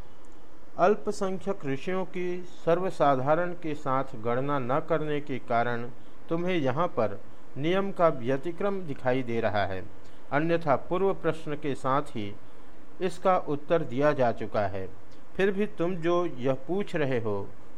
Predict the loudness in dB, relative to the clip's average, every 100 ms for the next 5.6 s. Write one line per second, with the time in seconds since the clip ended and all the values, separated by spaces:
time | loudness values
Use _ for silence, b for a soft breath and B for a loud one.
0 | -2 -2 0 2 2 2 0 0 0 2
1 | 2 0 2 4 4 2 0 0 0 0
2 | 0 0 0 0 0 0 0 0 -2 -4
3 | -4 B B B -2 0 2 2 2 0
4 | 0 0 0 2 2 2 0 0 0 0
5 | 0 0 0 0 0 -2